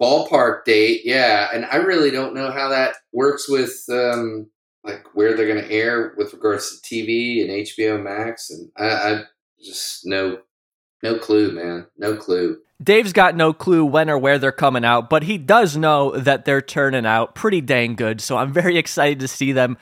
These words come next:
Speaker 2: whenever they are done, and whenever, uh, Warner Discovery decides that we are allowed to see them. I think it'll be very great. So thank you to our junior correspondent, Dave Willis, on that.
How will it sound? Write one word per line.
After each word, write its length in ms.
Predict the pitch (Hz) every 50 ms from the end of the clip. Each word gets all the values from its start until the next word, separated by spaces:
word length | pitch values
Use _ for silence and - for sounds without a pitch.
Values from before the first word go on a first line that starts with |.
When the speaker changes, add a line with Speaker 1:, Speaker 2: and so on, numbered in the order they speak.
| - - - _ _
Speaker 2:
whenever 340 | - 208 233 262 226 202 185
they 140 | 165 165 165
are 220 | 139 139 143 139
done, 360 | 131 - 143 135 131 131 135
and 200 | 135 - 131 131
whenever, 500 | 131 135 143 147 127 139 135 135 135 123 - - - - -
uh, 200 | 120 120 120 120
Warner 580 | - 123 120 123 135 156 160 151 143 143 143 131
Discovery 640 | 139 127 135 - - - 143 135 127 123 131 135 131
decides 720 | 120 120 - - 147 131 131 127 120 120 117 113 107 - -
that 280 | - 123 123 113 113 - 131
we 160 | 123 135 127
are 160 | 120 113 110
allowed 320 | 110 107 117 113 110 107 -
to 100 | 113 107
see 240 | - - - 135
them. 240 | 131 127 127 127 120 - _ _ _ _ _ _ -
I 60 | 127
think 220 | - - 139 123
it'll 120 | 139 127 123
be 320 | 113 127 123 123 117 - _
very 300 | 117 110 123 120 117 113
great. 340 | 110 110 123 117 110 113 -
So 140 | - 131 127
thank 300 | - - 190 208 - 208
you 80 | 202
to 240 | - - 202 190 -
our 160 | - 143 143
junior 420 | 139 123 113 139 160 175 185 165 151
correspondent, 840 | - - 165 151 143 - - - 127 123 123 127 123 123 127 - 117
Dave 260 | 127 127 131 123 110
Willis, 340 | 120 123 120 123 123 - -
on 200 | 127 117 113 117
that. 340 | 113 113 113 113 - -